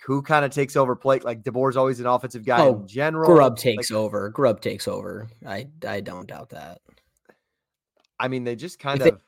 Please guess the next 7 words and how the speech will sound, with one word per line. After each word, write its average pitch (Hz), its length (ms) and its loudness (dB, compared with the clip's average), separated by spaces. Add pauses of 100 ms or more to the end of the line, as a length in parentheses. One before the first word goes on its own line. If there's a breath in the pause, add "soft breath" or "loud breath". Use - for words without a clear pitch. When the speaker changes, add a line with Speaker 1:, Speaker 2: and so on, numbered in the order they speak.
(120)
Speaker 2:
bring 120 120 -4
him 104 80 -6
in. 113 180 -2
Speaker 1:
elevated 117 580 0
the 107 80 -12
guy. 98 480 -8 (400 soft breath)
So 107 560 -6